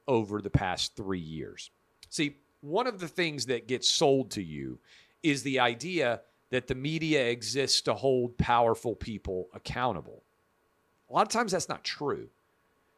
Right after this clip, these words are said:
In many ways, the media today exists to make powerful people even more powerful because they have become propagandists as much or more than they have become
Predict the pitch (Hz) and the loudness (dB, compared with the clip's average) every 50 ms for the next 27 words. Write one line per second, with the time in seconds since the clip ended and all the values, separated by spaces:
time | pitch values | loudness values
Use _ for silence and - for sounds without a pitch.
0 | _ _ _ _ _ _ - 143 147 156 180 208 247 240 214 175 160 135 135 135 | _ _ _ _ _ _ -4 -4 -2 0 0 0 2 2 2 2 4 4 4 4
1 | 131 120 110 123 127 120 131 151 165 185 185 190 175 147 127 - - 120 104 92 | 2 0 -4 -4 -6 -6 -6 -4 -4 -2 -2 2 2 2 2 2 -2 -8 -8 -2
2 | 90 117 127 135 113 78 71 65 65 73 87 - _ _ _ _ _ _ _ _ | 0 2 4 4 2 2 0 -4 -8 -10 -12 -16 _ _ _ _ _ _ _ _
3 | _ _ _ _ _ _ _ - 160 151 147 139 135 120 135 151 147 147 - - | _ _ _ _ _ _ _ -2 0 0 0 0 -4 -4 -4 -4 -4 -4 -6 -8
4 | - - 175 156 139 135 135 131 131 - - _ _ _ - - - 160 180 208 | -8 -8 -10 -8 -6 -4 -4 -4 -4 -6 -12 _ _ _ -14 -8 -2 0 2 4
5 | 202 196 165 - - 143 127 - - 127 117 107 - - 110 107 104 - - _ | 6 4 4 2 0 -2 -2 -2 -4 -6 -8 -6 -4 -2 0 0 0 -2 -6 _
6 | _ _ _ _ _ _ _ - 151 147 131 139 123 120 120 123 127 117 - - | _ _ _ _ _ _ _ -6 -4 -4 -4 -4 -4 -4 -4 -2 0 0 0 0
7 | - 69 57 60 58 - - - 50 - _ _ _ _ _ _ _ _ _ _ | -2 -2 -4 -6 -10 -12 -14 -18 -20 -20 _ _ _ _ _ _ _ _ _ _
8 | - 127 131 127 - 147 139 131 127 127 117 - - - 127 139 147 160 151 151 | -10 -10 -8 -2 2 2 4 4 4 2 0 -4 -6 -4 0 2 2 2 4 2
9 | 156 135 117 131 123 - - 156 170 160 143 131 123 123 - _ _ _ _ - | 0 0 0 -4 -4 -4 -2 0 0 2 0 0 -4 -8 -16 _ _ _ _ -6
10 | - 156 143 135 - 123 107 104 104 120 139 156 170 170 147 101 85 - - - | 0 0 2 2 0 -2 -6 -6 -6 -4 -2 -2 -2 -2 -2 -4 -4 -2 -2 -2
11 | - - - - - _ _ _ _ _ _ _ - 143 156 160 131 147 156 147 | -2 -4 -8 -12 -20 _ _ _ _ _ _ _ 4 6 6 6 4 2 -2 -2
12 | 139 135 - 156 151 120 113 107 107 131 170 170 156 127 104 95 98 95 - _ | -2 -2 -4 -4 -2 -2 -2 -2 0 2 4 6 6 6 4 4 2 0 -4 _
13 | _ _ _ - 131 131 131 127 123 120 110 117 113 104 101 101 113 - - - | _ _ _ -2 0 2 4 4 4 4 4 2 0 0 -2 -4 -6 -6 -4 -4
14 | 107 95 95 90 87 90 | -2 -2 -2 -4 -6 -10